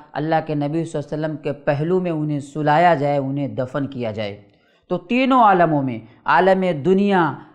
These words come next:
आलम बरज़ख और आलम आलम, तीनों आलमों में अल्लाह के नबी की सोहबत और दोस्ती उन्हें नसीब हुई। नाज़रीन, अबू बकर सिद्दीक रज़ियल्लाहु ताला अन्हु को जो अल्लाह के नबी की मोहब्बत मिली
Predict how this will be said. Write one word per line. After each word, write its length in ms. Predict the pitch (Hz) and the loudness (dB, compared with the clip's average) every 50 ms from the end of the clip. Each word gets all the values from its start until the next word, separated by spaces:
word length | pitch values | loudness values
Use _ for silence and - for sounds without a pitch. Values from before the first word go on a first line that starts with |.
| - - | -2 2
आलम 440 | 147 165 185 190 196 190 196 196 185 143 123 | 2 4 4 4 2 2 0 -2 -2 0 2
बरज़ख 500 | 170 180 190 180 160 202 208 170 - - - - _ - - | 4 4 4 4 4 4 2 2 2 -4 -16 -20 _ -2 0
और 160 | 147 175 180 | 2 2 2
आलम 420 | - 160 170 180 185 190 196 202 202 196 185 - | 4 4 4 4 4 2 2 0 -2 -4 -2 0
आलम, 420 | - 170 180 196 208 196 170 135 113 - - - _ _ _ | 2 4 4 4 4 2 2 0 -4 -8 -14 -20 _ _ _
तीनों 440 | - - 220 240 262 254 269 262 254 | -4 -2 0 2 2 4 4 4 4
आलमों 500 | - 190 190 185 180 180 180 185 190 190 | 4 4 4 6 4 4 2 2 0 -2
में 160 | 185 185 180 | -2 -2 -4
अल्लाह 320 | 180 165 165 160 165 170 170 | -4 -4 -4 -2 0 -2 -2
के 140 | 170 - 156 | -2 -4 -4
नबी 240 | 151 151 151 160 160 | -4 -2 -2 -4 -6
की 160 | 151 - 156 135 | -6 -6 -8 -10
सोहबत 580 | - - - 160 135 156 160 196 202 196 196 - - - - - | -8 -6 -6 -6 -4 0 2 2 2 2 0 -8 -18 -14 -8 -6
और 160 | 147 147 139 | -4 -4 -4
दोस्ती 440 | 120 117 151 160 151 156 - - 175 | -4 -2 -2 -2 -2 -4 -6 -6 -4
उन्हें 300 | 156 143 139 143 143 139 | -2 -2 -2 -2 -2 -2
नसीब 360 | 131 127 120 - 139 131 123 | -4 -6 -8 -8 -8 -6 -6
हुई। 200 | 113 104 113 110 104 - - _ _ _ - | -6 -8 -8 -10 -10 -12 -16 _ _ _ -4
नाज़रीन, 360 | 165 170 170 175 165 214 233 220 | -2 0 0 0 0 -2 -2 -2
अबू 140 | 214 208 | 0 0
बकर 260 | 208 202 196 220 214 185 | 0 0 0 0 -2 -2
सिद्दीक 400 | - 196 160 143 190 220 214 - | -2 -6 -4 -2 -4 -2 -2 -4
रज़ियल्लाहु 580 | 202 175 190 190 180 180 190 196 190 185 190 185 | -4 -2 -2 -2 0 2 2 2 2 2 0 -2
ताला 240 | 190 185 175 170 | -2 0 0 0
अन्हु 220 | 170 170 175 190 196 | 0 0 -2 -4 -4
को 140 | 190 196 185 | -4 -4 -4
जो 100 | 156 170 170 | -2 -2 -2
अल्लाह 260 | 165 165 185 190 175 | -2 0 0 0 0
के 120 | 180 - 170 | 0 -4 -4
नबी 240 | 170 165 160 185 175 | -4 -4 -4 -6 -8
की 120 | - 170 | -6 -4
मोहब्बत 560 | 160 151 143 151 165 156 147 139 196 196 190 180 | -4 -4 -4 -4 -6 -6 -2 0 0 0 0 0
मिली 280 | 170 165 170 175 185 | -2 0 0 2 0